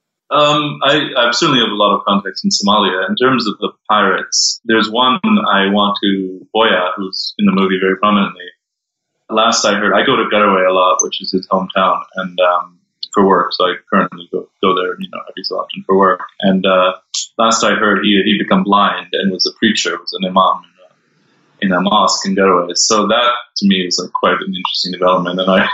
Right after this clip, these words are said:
<laughs> I, uh, I was, I was hoping to look him up. I haven't been able to yet, but next time I'm there, I'm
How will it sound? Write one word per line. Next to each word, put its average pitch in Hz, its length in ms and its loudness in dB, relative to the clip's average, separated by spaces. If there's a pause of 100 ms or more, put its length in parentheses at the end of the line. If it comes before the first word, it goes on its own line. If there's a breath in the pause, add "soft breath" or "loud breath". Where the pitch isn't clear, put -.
<laughs> 175 200 -2 (520 loud breath)
I, 202 220 2
uh, 92 360 2 (100)
I 101 40 4
was, 101 320 0
I 107 40 2
was 104 120 0
hoping 123 260 2
to 104 80 -2
look 98 180 -2
him 98 120 2
up. 98 180 2
I 98 80 2
haven't 110 300 0
been 98 120 4
able 98 200 0
to - 180 -4
yet, 92 240 2 (100)
but 95 140 2
next 98 240 2
time 95 180 2
I'm 92 140 0
there, 92 200 2
I'm 87 140 -2